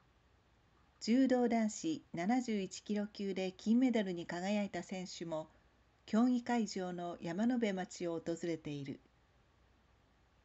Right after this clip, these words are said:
全日本柔道連盟から表彰を受けるためだった。五輪直前の乱取りで、左膝に大怪我を負い、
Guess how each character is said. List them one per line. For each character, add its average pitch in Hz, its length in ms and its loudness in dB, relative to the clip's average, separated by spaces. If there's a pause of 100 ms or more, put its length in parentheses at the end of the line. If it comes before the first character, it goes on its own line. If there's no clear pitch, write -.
(220)
全 247 240 4
日 262 140 4
本 240 180 4
柔 214 220 0
道 240 160 6
連 233 180 4
盟 202 160 2
か 170 160 -4
ら 170 180 -4 (220)
表 196 120 0
彰 233 260 0
を 226 60 0
受 220 140 -4
け 247 60 0
る 226 80 0
た 165 140 -6
め 165 100 -4
だ 160 100 -8
っ 151 40 -16 (160)
た。 - 100 -10 (1700)
五 190 140 4
輪 254 280 6
直 233 240 0
前 220 140 4
の 214 200 4
乱 208 240 4
取 214 180 0
り 165 40 -2
で、 160 240 0 (480)
左 240 340 4
膝 226 300 2
に 214 160 4
大 240 200 2
怪 262 180 2
我 196 180 4
を 165 140 0
負 165 120 -2
い、 151 80 -10